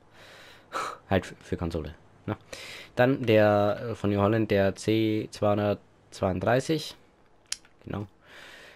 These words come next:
Dann der Pickup, der kleine und der große. Steht keine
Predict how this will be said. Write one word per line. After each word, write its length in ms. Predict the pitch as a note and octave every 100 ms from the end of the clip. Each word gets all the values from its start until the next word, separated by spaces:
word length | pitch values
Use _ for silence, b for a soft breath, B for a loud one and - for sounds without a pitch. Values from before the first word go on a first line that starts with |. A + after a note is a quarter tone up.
| B
Dann 340 | A#2 A#2+ A#2
der 280 | A2+ G2+ G2
Pickup, 500 | - C3 C3+ C3+ C3+
der 100 | -
kleine 320 | - A2 A2+
und 100 | A2+
der 100 | G#2+
große. 400 | G2+ F#2+ F2 D2+ - B B B B B - _ _ -
Steht 220 | - F2+
keine 260 | - F#2 F2+